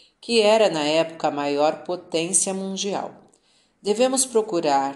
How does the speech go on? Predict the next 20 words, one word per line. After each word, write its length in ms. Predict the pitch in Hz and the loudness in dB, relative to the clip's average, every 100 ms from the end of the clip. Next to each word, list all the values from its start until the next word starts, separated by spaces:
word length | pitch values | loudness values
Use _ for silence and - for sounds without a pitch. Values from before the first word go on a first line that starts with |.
| - | -8
nos 180 | 147 - | -6 -2
cercar 600 | 190 190 190 151 139 131 | -2 -4 -2 0 0 -2
das 180 | 139 - | -4 -4
pessoas 440 | 151 - 160 156 | -2 -2 -2 -4
que 120 | 156 | -4
têm 140 | 156 156 | -6 -2
sabedoria 600 | - 147 147 143 139 135 | -2 -2 -4 -4 -6 -6
divina 500 | 127 110 123 156 175 | -8 -10 -10 -8 -6
proveniente 720 | 170 160 156 151 143 147 151 | -6 -4 -4 -4 -4 -4 -6
do 80 | 139 | -6
estudo 420 | 135 - 170 180 | -6 -6 -8 -10
de 120 | 170 | -2
seus 280 | - 160 143 | -2 -2 -4
mandamentos 760 | 143 127 131 135 147 165 175 180 | -8 -10 -10 -8 -8 -8 -8 -6
e 80 | |
do 100 | 170 | -8
cumprimento 640 | 170 180 170 185 160 151 151 | -10 -12 -10 -8 -8 -8 -10
de 100 | 151 | -10
boas 360 | 147 147 143 | -6 -6 -6
ações. 720 | 170 - - 127 - - - | -6 -8 -10 -10 -6 -6 -6